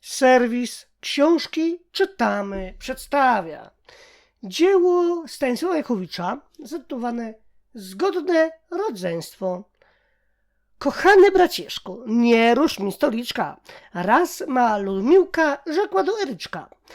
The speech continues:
„bo tu moje lalki niedługo usiądą. Widzisz to nakrycie?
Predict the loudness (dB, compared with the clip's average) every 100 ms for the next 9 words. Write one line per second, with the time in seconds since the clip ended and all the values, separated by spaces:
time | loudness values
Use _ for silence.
0 | -20 -20 _ -2 4 4 4 0 2 4
1 | 6 6 6 6 6 4 2 -2 -2 -2
2 | -2 -4 -2 -2 -2 -4 -4 -8 -4 -2
3 | -2 -2 -2 -4 -6 -20 _ -10 -4 -2
4 | 0 -2 0 -2 2 0 2